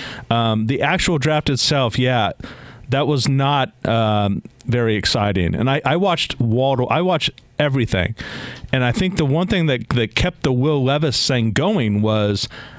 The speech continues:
how much conviction, uh, uh, Kiper had in that.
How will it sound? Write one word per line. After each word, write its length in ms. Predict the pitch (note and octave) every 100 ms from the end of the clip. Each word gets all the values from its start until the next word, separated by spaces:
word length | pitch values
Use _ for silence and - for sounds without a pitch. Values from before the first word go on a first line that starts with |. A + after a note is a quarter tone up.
| -
how 320 | - F3 E3
much 280 | E3 D#3 -
conviction, 840 | - B2+ A#2+ C#3+ - C3 A2+ A2 -
uh, 380 | A2 G#2+ G2+ G2+ - - - - - - -
uh, 400 | G#2+ G#2 G2+ G2 G2 - - -
Kiper 480 | - D#3 - F#2 -
had 640 | - C#3+ F3 C3 G#2+ G2+ - - - - _ _
in 200 | F3+ F#3+
that. 240 | A2 -